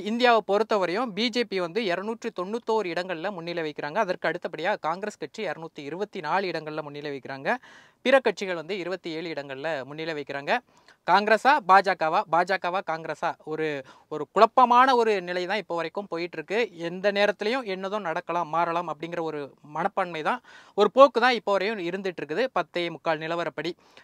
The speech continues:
சரி, தமிழ்நாட்டுல பாஜகவோட அண்ணாமலை, அதாவது பாஜக மாநில தலைவர் அண்ணாமலை கோவை தொகுதியில போட்டியிட்டார். அவர் நிச்சயம் வெற்றி பெறுவார் அப்படின்னு சொல்லி பாஜக தரப்புலலாம் சொன்னாங்க. பிரதமர் மோடி உட்பட,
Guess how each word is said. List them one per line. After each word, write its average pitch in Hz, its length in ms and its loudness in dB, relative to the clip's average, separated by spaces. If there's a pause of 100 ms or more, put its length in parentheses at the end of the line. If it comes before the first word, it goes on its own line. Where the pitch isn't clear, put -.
(120)
சரி, 240 180 8 (140)
தமிழ்நாட்டுல 247 680 6 (380)
பாஜகவோட 196 800 4 (180)
அண்ணாமலை, 180 680 -2
அதாவது 156 360 -6
பாஜக 170 120 2 (260)
மாநில 165 320 -6
தலைவர் 156 340 -6
அண்ணாமலை 208 580 2 (420)
கோவை 202 220 4
தொகுதியில 175 320 -6
போட்டியிட்டார். 160 600 -6 (280)
அவர் 196 180 4
நிச்சயம் 240 320 -4
வெற்றி 190 240 -6
பெறுவார் 170 300 -4
அப்படின்னு 160 240 -6
சொல்லி 175 260 -8
பாஜக 175 400 0
தரப்புலலாம் 151 580 -6
சொன்னாங்க. 143 400 -10 (200)
பிரதமர் 170 360 -6
மோடி 185 280 -2
உட்பட, 180 340 -2